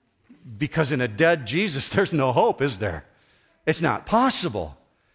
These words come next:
Do you come here today like these women? With some disappointment in your life? With maybe a loss of hope?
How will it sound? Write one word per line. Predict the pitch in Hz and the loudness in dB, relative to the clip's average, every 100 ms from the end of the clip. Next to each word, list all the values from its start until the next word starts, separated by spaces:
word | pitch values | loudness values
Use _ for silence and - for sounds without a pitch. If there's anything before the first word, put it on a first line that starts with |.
| _ _ _ _ _ _ _ _ _ - | _ _ _ _ _ _ _ _ _ -20
Do | 107 175 | -6 -2
you | 247 | -2
come | - 233 | 0 0
here | 202 196 | 2 0
today | - 147 127 127 143 - _ _ _ _ _ _ _ _ _ _ _ _ _ _ _ _ | 0 2 4 2 -2 -12 _ _ _ _ _ _ _ _ _ _ _ _ _ _ _ _
like | 113 131 - | -2 0 0
these | 127 110 | -2 -2
women? | 117 120 127 - _ _ _ _ _ _ _ _ _ _ _ _ _ _ _ _ _ _ _ _ _ _ _ _ _ _ _ _ - | -4 -4 -6 -12 _ _ _ _ _ _ _ _ _ _ _ _ _ _ _ _ _ _ _ _ _ _ _ _ _ _ _ _ -8
With | 123 131 113 | 0 0 0
some | - 131 | -4 -2
disappointment | 123 - 113 120 123 123 | -2 -4 -4 -4 -2 -2
in | |
your | 123 | -2
life? | 123 143 - - _ _ _ _ _ _ _ _ _ _ _ _ _ _ | -4 -6 -10 -20 _ _ _ _ _ _ _ _ _ _ _ _ _ _
With | 110 107 | -6 -4
maybe | 117 120 127 | -2 0 0
a | |
loss | 110 110 123 107 | 2 0 -2 -6
of | |
hope? | 78 110 131 | -6 -6 -6